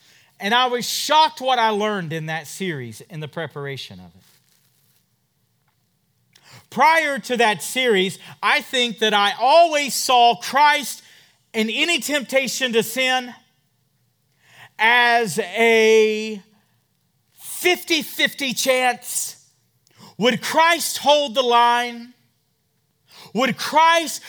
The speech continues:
pass or would he fail? Would he be the champion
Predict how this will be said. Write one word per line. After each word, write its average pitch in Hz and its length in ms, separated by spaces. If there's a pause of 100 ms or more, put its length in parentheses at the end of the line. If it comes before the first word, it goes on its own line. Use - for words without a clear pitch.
(220)
pass 311 800 (260)
or 254 280
would 311 140
he 277 200
fail? 285 800 (1500)
Would 277 140
he 277 120
be 339 320
the 320 140
champion 302 840